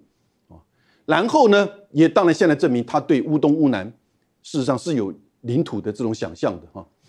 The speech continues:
因此现在的问题是，拜登现在马上要去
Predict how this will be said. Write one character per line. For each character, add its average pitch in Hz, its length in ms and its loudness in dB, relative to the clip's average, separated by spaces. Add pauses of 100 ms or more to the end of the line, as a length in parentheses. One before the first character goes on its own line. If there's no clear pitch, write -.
(300)
因 294 160 4
此 - 360 2 (640)
现 277 300 4
在 247 160 4
的 196 120 6
问 233 160 6
题 160 120 0
是， 170 300 -4 (720)
拜 262 160 4
登 254 180 6
现 254 140 2
在 214 80 2
马 175 160 2
上 214 240 0
要 190 180 4
去 175 540 -2